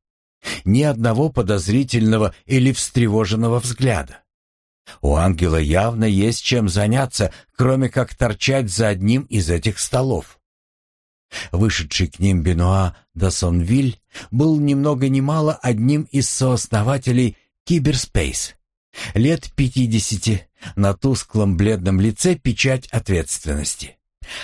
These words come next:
Они представились, и он пригласил их в свой кабинет.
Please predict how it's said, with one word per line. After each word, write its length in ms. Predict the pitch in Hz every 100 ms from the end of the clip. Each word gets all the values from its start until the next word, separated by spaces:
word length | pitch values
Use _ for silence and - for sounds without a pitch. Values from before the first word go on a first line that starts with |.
| -
Они 300 | 113 135 165
представились, 960 | - 127 - - 98 76 69 78 - - - -
и 140 | 98
он 240 | 135 180 135
пригласил 600 | 147 127 127 - 160 156
их 300 | 139 127 -
в 80 |
свой 320 | - 101 117 120
кабинет. 640 | 98 87 78 60 -